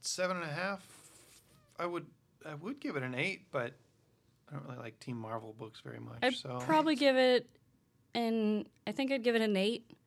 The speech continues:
Speaker 2: kind of for the opposite reason of you. I'm a big X-Men
Speaker 1: <laughs>
Speaker 2: fan, a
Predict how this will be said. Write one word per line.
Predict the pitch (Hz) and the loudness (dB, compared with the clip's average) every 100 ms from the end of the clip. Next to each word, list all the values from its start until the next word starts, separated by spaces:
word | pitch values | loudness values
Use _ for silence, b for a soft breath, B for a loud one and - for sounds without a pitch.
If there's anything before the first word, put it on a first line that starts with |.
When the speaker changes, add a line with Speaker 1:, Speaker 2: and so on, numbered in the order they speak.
| b b b b - | b b b b -4
Speaker 2:
kind | - 220 | 2 2
of | |
for | 214 | 4
the | 190 | 6
opposite | 180 190 226 240 226 | 6 4 2 0 2
reason | 233 220 240 | 2 0 0
of | 233 | 2
you. | 240 226 | 2 4
I'm | 180 | 2
a | 151 - _ _ _ | 0 -6 _ _ _
big | - 180 196 190 180 | -4 -2 0 -2 -2
X-Men | 190 190 - 220 220 | -4 -4 -2 0 2
Speaker 1:
<laughs> | 139 | 6
Speaker 2:
fan, | 262 262 262 262 269 254 | 8 10 10 8 6 4
a | 285 | 0